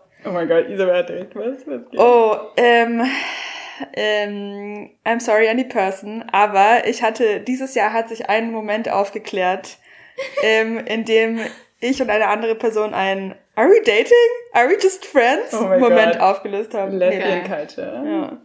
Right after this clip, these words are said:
Speaker 3: Truly.
Speaker 1: Moment, und ihr habt das, das, dieses Jahr kam die Wahrheit raus.
Speaker 2: Genau.
Speaker 1: So, und ihr habt endlich besprochen, was ist diese Tension zwischen euch?
Speaker 2: Ja.
Speaker 1: Voll geil. Okay, das ist,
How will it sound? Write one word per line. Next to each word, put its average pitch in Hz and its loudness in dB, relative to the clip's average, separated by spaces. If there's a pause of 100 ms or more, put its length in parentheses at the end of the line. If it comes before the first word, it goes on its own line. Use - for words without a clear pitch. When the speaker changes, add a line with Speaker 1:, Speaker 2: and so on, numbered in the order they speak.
(240)
Speaker 3:
Truly. 190 -10 (300)
Speaker 1:
Moment, 233 2
und 226 -2
ihr 226 0
habt - -8
das, 214 -4
das, 214 -14 (160)
dieses 240 -8
Jahr 208 -2 (100)
kam 196 -8
die 185 -8
Wahrheit 175 -6
raus. 185 -6
Speaker 2:
Genau. 196 0 (400)
Speaker 1:
So, - -16
und 202 -10
ihr 190 -6
habt 185 -10
endlich 196 -8
besprochen, 185 -6
was 185 -2
ist - -16
diese 160 -10
Tension - -10
zwischen - -14
euch? 226 -8
Speaker 2:
Ja. 262 -6 (280)
Speaker 1:
Voll 170 -4
geil. - -6
Okay, 185 -10
das 147 -4
ist, - -20